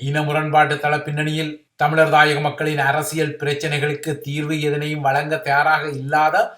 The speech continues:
அதே ரணில் விக்ரமசிங்க தனது வடக்கு பயணம் இடம்பெறுவதற்கு சில மணி நேரங்களுக்கு முன்னர் உலக பிரச்சனைகளுக்கு தேரவாத பௌத்தத்தில் தீர்வு இருப்பதாக அரச வெசாக் விழாவில்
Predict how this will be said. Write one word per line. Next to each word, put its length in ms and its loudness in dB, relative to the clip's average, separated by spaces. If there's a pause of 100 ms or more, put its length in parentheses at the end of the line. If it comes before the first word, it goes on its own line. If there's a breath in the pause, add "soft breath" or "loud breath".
(120)
அதே 200 4 (100)
ரணில் 260 2
விக்ரமசிங்க 520 -2 (260)
தனது 400 2
வடக்கு 520 4
பயணம் 320 2
இடம்பெறுவதற்கு 800 0 (120)
சில 180 4
மணி 260 0
நேரங்களுக்கு 460 -4
முன்னர் 340 -4 (120)
உலக 400 4 (140)
பிரச்சனைகளுக்கு 720 0 (340)
தேரவாத 760 2
பௌத்தத்தில் 600 0
தீர்வு 440 -6 (100)
இருப்பதாக 580 4 (460)
அரச 400 0
வெசாக் 340 4
விழாவில் 480 4